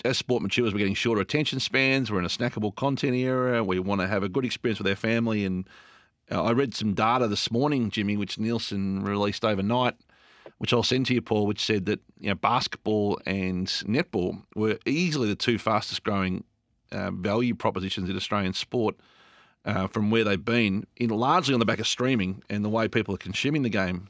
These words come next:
s-, differently, which heartens our business being involved in both sports, and Paul's in, in, in many, many sports as well. So, yeah, and I think, um, the quality of play is awesome.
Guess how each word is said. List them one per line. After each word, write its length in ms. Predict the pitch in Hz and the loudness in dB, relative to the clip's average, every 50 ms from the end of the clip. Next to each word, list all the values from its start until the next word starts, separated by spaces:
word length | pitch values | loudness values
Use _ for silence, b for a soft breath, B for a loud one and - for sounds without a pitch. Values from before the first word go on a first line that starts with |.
| - _ _ | -18 _ _
s-, 140 | - - - - | -8 -8 -6 -4
differently, 440 | - 107 - - - 92 113 160 165 175 _ _ _ | -4 -4 -4 -4 -4 -4 -4 -6 -6 -10 _ _ _
which 240 | 117 117 - - - - - 117 | -6 -4 -4 -6 -6 -6 -4 -2
heartens 340 | 107 123 123 95 - 98 98 | 0 0 0 0 0 0 0
our 120 | 113 127 | 0 0
business 320 | 127 104 98 107 101 - - | 0 0 0 -2 -2 -6 -6
being 220 | - 110 104 101 | -4 -2 -2 -2
involved 300 | 98 95 101 101 98 95 | 0 0 0 0 0 0
in 120 | 95 92 87 | 0 -2 0
both 180 | 98 113 120 | 0 0 -2
sports, 320 | - - 98 90 - - - | -2 -4 -6 -6 -6 -6 -8
and 160 | - 92 95 | -10 -6 -4
Paul's 220 | - 107 98 87 | -2 -2 -2 -2
in, 180 | 98 92 87 B B B B B B B B B - | -4 -4 -6 B B B B B B B B B -8
in, 140 | - - - | -6 -6 -4
in 200 | - - 95 98 | -2 -2 -2 -2
many, 220 | 101 101 98 90 - - | 0 0 -2 -4 -6 -8
many 220 | - - 101 101 95 | -8 -6 -4 -4 -4
sports 320 | - - 107 104 92 - | -6 -6 -6 -6 -6 -6
as 80 | - 113 | -4 -2
well. 120 | 151 156 | -2 0
So, 200 | 127 - 151 139 B B B B B B B | 2 0 0 -2 B B B B B B B
yeah, 140 | - - 196 - - | -4 -2 -2 0 0
and 160 | 190 175 185 196 | 2 2 2 4
I 140 | - 185 | 4 2
think, 300 | 185 - 226 180 135 - | 2 2 2 0 0 2
um, 320 | - 123 117 110 107 101 - _ - | 2 2 2 2 2 -2 -4 _ -4
the 80 | 127 | -2
quality 300 | 113 - 170 175 160 131 | 2 4 4 4 4 2
of 80 | 117 113 | 2 2
play 200 | - 127 123 127 | 2 2 2 4
is 60 | 117 | 2
awesome. 360 | 123 127 156 - - 90 - | 2 2 0 0 -2 -4 -6